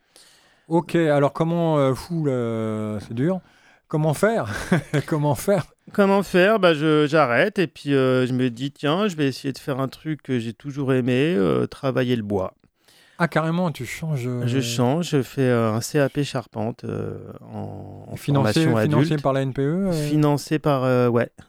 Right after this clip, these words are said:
Speaker 2: exactement.
Speaker 1: Et payé mille euros,
Speaker 2: Je m'arrive
Speaker 1: enfin
Speaker 2: toujours à me débrouiller. <laughs>
Speaker 1: Non, mais ça, c'est bien. C'est, mais c'est pas
Speaker 2: Payé.
Speaker 1: que tu, c'est pas que tu te débrouilles, c'est, c'est, c'est l'État-providence,
Speaker 2: Ouais, ouais.
Speaker 1: peut-être, mais qui est là pour aider les gens à, c'est
Speaker 2: Payé
Speaker 1: normal
Speaker 2: par,
Speaker 1: qu'on t'aide,
Speaker 2: euh,
Speaker 1: c'est normal qu'on t'aide, tu,
Speaker 2: ouais,
Speaker 1: tu,
Speaker 2: ouais.
Speaker 1: c'est normal qu'on t'aide à changer de boulot.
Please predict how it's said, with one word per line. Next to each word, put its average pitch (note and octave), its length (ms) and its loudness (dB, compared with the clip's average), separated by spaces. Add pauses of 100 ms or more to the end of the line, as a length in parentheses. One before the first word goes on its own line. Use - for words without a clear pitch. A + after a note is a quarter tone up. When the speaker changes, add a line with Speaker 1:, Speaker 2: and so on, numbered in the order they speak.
(140)
Speaker 2:
exactement. A2+ 520 -4 (240)
Speaker 1:
Et C3 60 -10
payé B2 460 -2
mille B2 180 0
euros, A#2+ 120 2
Speaker 2:
Je A#2 40 4
m'arrive C3 240 6
Speaker 1:
enfin B2 140 0
Speaker 2:
toujours F#3+ 260 2
à E3 160 4
me D3+ 60 0
débrouiller. C#3+ 480 2 (180)
<laughs> - 180 -4
Speaker 1:
Non, D#3 120 4
mais D3+ 100 4
ça, D3+ 140 -2
c'est D3 100 0
bien. F#3 240 2
C'est, F3+ 120 0
mais D#3 120 2
c'est D3+ 100 0
pas D3 120 4
Speaker 2:
Payé. D#3 120 4
Speaker 1:
que D#3 100 2
tu, C#3 40 -2
c'est - 160 -8
pas C3 140 -6
que A2+ 40 -14
tu A#2 120 -16
te A#2+ 40 -16
débrouilles, F3 360 0
c'est, C3+ 180 -2
c'est, B2 220 -4
c'est A#2+ 160 -6
l'État-providence, C3+ 960 0
Speaker 2:
Ouais, E3 80 4
ouais. - 100 -2
Speaker 1:
peut-être, F3 320 0
mais C#3+ 160 -2
qui - 140 -4
est B2 80 0
là C#3+ 200 2
pour B2+ 360 -2
aider A#2+ 200 0
les A#2+ 140 0
gens C#3 280 -2
à, A#2 200 -4 (600)
c'est - 100 -10
Speaker 2:
Payé C3 140 4
Speaker 1:
normal A3 160 4
Speaker 2:
par, B2+ 160 4
Speaker 1:
qu'on - 80 0
t'aide, A2 100 4
Speaker 2:
euh, A2 80 -2
Speaker 1:
c'est C#3+ 60 -2
normal C#3+ 260 0
qu'on C3+ 160 -6
t'aide, D#3 300 0
tu, B2 100 -10
Speaker 2:
ouais, B2+ 80 -2
Speaker 1:
tu, G#3+ 80 -2
Speaker 2:
ouais. F3 140 0 (260)
Speaker 1:
c'est - 140 -20
normal B2 180 -14
qu'on A#2+ 140 -18
t'aide B2+ 160 -8
à - 20 -6
changer A2+ 240 -6
de A#2 80 -6
boulot. C3 260 -2